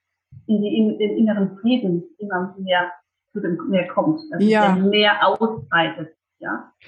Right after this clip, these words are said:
Speaker 2: So sehe ich das auch. Also gra-, also dieses ganz basic, also wirklich Basisarbeit, die wir kennen, auch durch die Schule, das Erden, jeden Tag sich mit Mutter Erde, mit Dankbarkeit verbinden und das Anbinden mit der Quelle und den Schutzmantel von Erzengel Michael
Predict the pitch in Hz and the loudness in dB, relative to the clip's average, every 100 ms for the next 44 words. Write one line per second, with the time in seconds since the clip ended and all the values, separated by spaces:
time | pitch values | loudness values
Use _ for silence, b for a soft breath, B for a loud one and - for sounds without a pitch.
0 | B B - 226 226 247 269 - 233 - | B B -2 0 2 2 2 -2 -4 -2
1 | 185 214 254 - 208 220 208 208 208 214 | 2 4 2 0 0 0 -2 0 0 2
2 | 214 202 214 208 233 220 - 254 285 269 | 0 -2 -2 0 0 0 0 2 2 2
3 | 220 220 240 233 220 - - 196 214 233 | 2 2 2 0 -2 -6 -6 -4 -2 -2
4 | - - 185 214 247 226 - 180 190 190 | -4 -2 0 2 0 -2 -2 -2 0 2
5 | 196 190 208 202 196 190 196 190 - 214 | 2 2 0 2 2 2 0 -2 0 4
6 | 233 233 214 202 - 214 208 196 - 214 | 4 4 2 0 -4 -4 -4 -6 -4 0
7 | 226 226 214 185 185 202 226 240 254 262 | 2 2 2 -2 -2 2 2 2 2 2
8 | - b b b b b _ 202 208 220 | -2 b b b b b _ 0 2 4
9 | 220 202 214 214 214 208 - 196 208 208 | 2 2 0 0 0 -2 -4 -2 0 2
10 | 202 208 - 190 220 226 208 196 220 220 | 2 0 0 2 2 2 0 0 -2 -2
11 | 208 202 208 208 196 214 226 233 220 180 | 0 0 0 0 0 2 4 4 2 0
12 | 196 196 - 214 226 214 220 214 208 202 | -2 -4 -2 2 4 4 4 4 2 0
13 | 202 - 208 220 226 220 - 202 196 202 | -4 -2 2 4 4 2 2 2 2 0
14 | - 240 - 208 196 208 214 208 202 202 | 0 -2 -2 -4 0 0 0 0 0 0
15 | 220 214 226 226 214 214 226 | 2 4 4 2 2 4 2